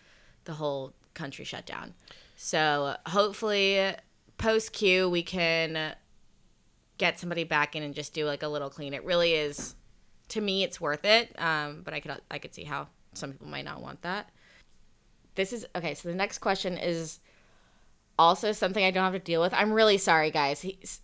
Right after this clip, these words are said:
I, we are very unique. Um, men leaving hair everywhere after shaving their faces. And multiple people said this.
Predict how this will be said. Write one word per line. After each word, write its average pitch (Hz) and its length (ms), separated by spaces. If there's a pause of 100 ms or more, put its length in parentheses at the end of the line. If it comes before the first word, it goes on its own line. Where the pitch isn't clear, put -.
I, 165 300 (840)
we 185 460
are 175 180
very 165 320
unique. 127 460 (720)
Um, 180 340
men 190 300
leaving 214 280
hair 185 360
everywhere 160 400
after 160 340
shaving 160 460
their 151 120
faces. - 800
And 160 320
multiple 190 380
people 175 260
said 139 240
this. - 380